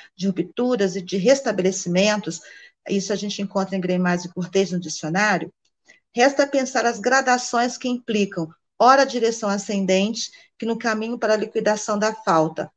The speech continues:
leva ao recrudescimento, à conjunção e à euforia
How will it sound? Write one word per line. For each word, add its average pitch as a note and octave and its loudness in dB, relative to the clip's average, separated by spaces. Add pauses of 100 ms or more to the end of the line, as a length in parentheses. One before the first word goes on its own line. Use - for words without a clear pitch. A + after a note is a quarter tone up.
(200)
leva F#3+ 6
ao G3 4
recrudescimento, G3 -2 (220)
à G#3 0
conjunção G3+ -2 (120)
e F#3 2
à F3 6
euforia A3+ 0